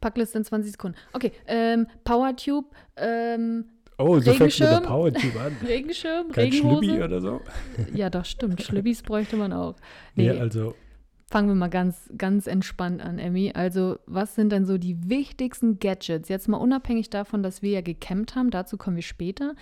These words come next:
Speaker 1: sondern einfach, was für jeden Reisenden, egal ob Hotel oder Zelt, doch hilfreich wäre.
Speaker 2: Also ganz wichtig auf Island ist jeden Fall das Zwiebelprinzip anzuwenden. Das heißt, lasst einen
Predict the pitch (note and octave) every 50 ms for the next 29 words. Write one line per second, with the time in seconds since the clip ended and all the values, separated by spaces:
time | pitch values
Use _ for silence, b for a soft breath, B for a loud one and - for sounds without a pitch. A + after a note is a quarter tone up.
0 | B B B B - G3 G3 F#3 - - G#3 B3 B3 - C#4 C#4+ C4+ - b b
1 | b b b b b b b - F#3+ - - - G3+ F#3 F#3 A#3 C#4 D4 D4 B3+
2 | - F#3+ F#3+ F#3+ F#3 F#3+ F#3 F3 F3 E3 E3 - F#3+ G3+ A3 G#3 F#3 - - F#3
3 | E3+ - - G3 F#3 F#3 F#3+ F3+ E3+ F3 E3 - - - F3+ F3 E3+ F3 F3 -
4 | - _ _ _ _ _ _ _ _ - - B3 A#3+ - - - - B3+ B3 -
5 | - E3 D#3 - - D#3+ D#3+ D#3+ E3+ E3+ - _ _ _ _ _ - B2+ A2+ A#2
6 | A2 - B2+ C#3 D#3+ D3 - - B2 A#2+ B2+ C3 - - B2 A#2 A2 A2 G#2 G#2+
7 | A2+ G#2+ - - A2+ A2+ A2+ A2+ G#2+ G#2 - - - G#2 G#2 A2 A2+ - - G2+
8 | G2 G2+ G2+ A2 - - _ _ - - - A2+ A2+ C3 D3+ E3 C#3+ - - G#2+
9 | A2 G#2+ - - G#2+ G2+ - G#2 F2+ G2+ G2 - - G2 G2 G2 A#2+ D3 E3 -
10 | _ _ _ _ _ _ _ _ _ - - - - - C3 C#3+ - - - A#2
11 | A2+ A2+ A#2 B2 C3+ C3+ - - - B2+ A#2+ B2 A#2+